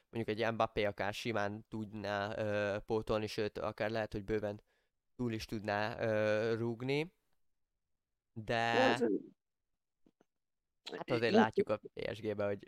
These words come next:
Speaker 1: hány gólokat rúg szezononként, de én szerintem
Speaker 2: Inkább
Speaker 1: inkább az
Speaker 2: az, hogy a
Speaker 1: összjáték.
Speaker 2: szerepkör.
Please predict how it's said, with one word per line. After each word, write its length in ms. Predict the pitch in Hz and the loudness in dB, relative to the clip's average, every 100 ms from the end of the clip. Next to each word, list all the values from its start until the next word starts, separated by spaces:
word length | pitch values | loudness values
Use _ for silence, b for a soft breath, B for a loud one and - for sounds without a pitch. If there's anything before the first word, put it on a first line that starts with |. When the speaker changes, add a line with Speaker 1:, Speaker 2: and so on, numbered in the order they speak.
| 135 | -10
Speaker 1:
hány 180 | 120 107 | -6 -4
gólokat 460 | 104 101 104 107 - | -2 -2 -2 -4 -8
rúg 160 | 110 | -10
szezononként, 760 | - 110 104 104 107 117 123 131 _ _ _ | -4 -4 -2 -4 -4 -4 -4 -4 _ _ _
de 300 | 120 127 127 | 0 4 4
én 80 | 127 | 4
szerintem 320 | 127 208 214 143 | 8 8 10 10
Speaker 2:
Inkább 140 | 151 | 10
Speaker 1:
inkább 160 | 135 165 | 12 10
az 60 | |
Speaker 2:
az, 60 | 131 | 8
hogy 80 | 120 | 2
a 40 | |
Speaker 1:
összjáték. 200 | 107 160 143 | 2 4 6
Speaker 2:
szerepkör. 520 | 120 - 113 104 | 6 2 -8 -8